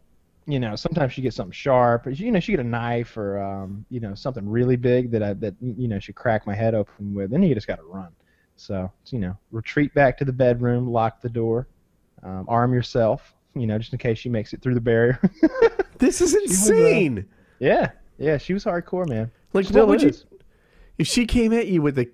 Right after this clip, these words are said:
Speaker 2: a kitchen knife, and a kitchen knife, um, if people don't know what a kitchen knife is, they might think of a regular steak knife, but this is the one that's, like, two inches thick and, like, eight inches long.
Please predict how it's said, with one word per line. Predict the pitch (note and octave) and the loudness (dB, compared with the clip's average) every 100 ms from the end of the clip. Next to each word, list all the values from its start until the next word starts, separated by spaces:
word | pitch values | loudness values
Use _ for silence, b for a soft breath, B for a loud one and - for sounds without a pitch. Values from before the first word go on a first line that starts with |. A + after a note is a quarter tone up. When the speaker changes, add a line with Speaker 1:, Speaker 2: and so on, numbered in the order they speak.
| _ | _
Speaker 2:
a | A#2+ | -6
kitchen | - - - A#2+ G2 | -2 -2 0 -2 -2
knife, | E2+ - - | -4 -8 -6
and | A2 | -4
a | |
kitchen | A2+ G#3+ G3 G3 | -2 -2 0 0
knife, | D#3 C#3 | 0 0
um, | B2+ A#2+ G#2+ b b b b b | -2 -2 -6 b b b b b
if | - | -4
people | F3+ | 0
don't | G3 | 2
know | F3 | 2
what | C#3+ | 0
a | |
kitchen | A#2 - C#3 C3 | 0 -2 -2 0
knife | G2+ F2+ F2 | -2 -2 -4
is, | E2+ | -4
they | F#2+ | -2
might | G2 F#2+ | -4 -4
think | G2 | -4
of | F#2 | -4
a | |
regular | F2 F2+ F2+ F2 | -4 -4 -4 -6
steak | - F#2 | -4 -6
knife, | F2 E2+ | -4 -6
but | A2 | -4
this | C#3+ | -2
is | D3+ | -2
the | D3 | -2
one | B2 A2+ | -2 -2
that's, | G#2+ - | -4 -4
like, | G2+ F#2+ | -4 -4
two | - G2 | -4 -2
inches | F#2 - F2+ | -2 -4 -8
thick | - F#2+ F2+ F#2+ | -4 -4 -2 -4
and, | F2 | -6
like, | F2 | -6
eight | F2 F2+ | -4 -4
inches | F2+ F2 F2+ | -4 -6 -8
long. | F2+ E2+ E2+ | -6 -6 -8